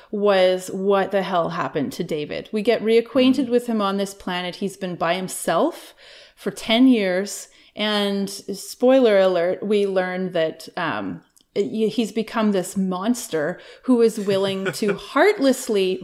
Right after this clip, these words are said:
Speaker 1: ruthlessly wipe out the entire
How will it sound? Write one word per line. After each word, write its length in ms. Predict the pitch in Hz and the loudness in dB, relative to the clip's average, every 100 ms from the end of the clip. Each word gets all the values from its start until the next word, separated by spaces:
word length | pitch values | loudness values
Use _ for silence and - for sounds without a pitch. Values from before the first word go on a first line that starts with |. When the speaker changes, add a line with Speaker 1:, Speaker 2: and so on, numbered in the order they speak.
| 180 | -2
Speaker 1:
ruthlessly 1080 | 208 254 254 240 196 - 185 175 165 - - _ | 2 4 4 0 -2 -4 -4 -4 -6 -10 -14 _
wipe 460 | 190 185 208 240 240 | -8 0 2 2 2
out 380 | 226 190 175 - | 2 2 0 -4
the 160 | 185 | -4
entire 760 | 170 165 - 220 226 233 220 220 | -4 -8 -6 0 2 2 0 -2